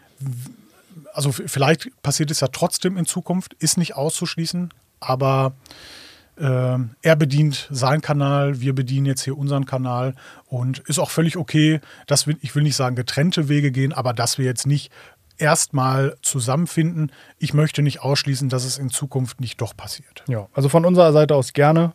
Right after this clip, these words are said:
Speaker 1: Ja.
Speaker 2: Wir schließen hier keinen kategorisch aus. Wir haben gerne
Speaker 1: Ja.
Speaker 2: Gäste, wir haben gerne Gespräche,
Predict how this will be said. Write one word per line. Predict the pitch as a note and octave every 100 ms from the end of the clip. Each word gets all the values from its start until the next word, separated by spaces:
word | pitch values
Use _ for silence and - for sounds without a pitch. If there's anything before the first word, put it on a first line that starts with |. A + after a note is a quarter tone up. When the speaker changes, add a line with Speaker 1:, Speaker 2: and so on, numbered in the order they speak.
| -
Speaker 1:
Ja. | A#2+
Speaker 2:
Wir | C3 C3+ C3+ - _ _ _ _
schließen | - D3+ D3
hier | D3
keinen | C3+ C3+
kategorisch | C#3 C#3 C3 B2+ -
aus. | B2 C3+ C3+
Wir | A#2+
haben | B2
gerne | A#2+ B2 B2+ B2 - -
Speaker 1:
Ja. | A#2
Speaker 2:
Gäste, | D3 - D3+
wir | C3
haben | B2+
gerne | B2 B2+ C3
Gespräche, | A#2+ - B2 C3 C#3+ C3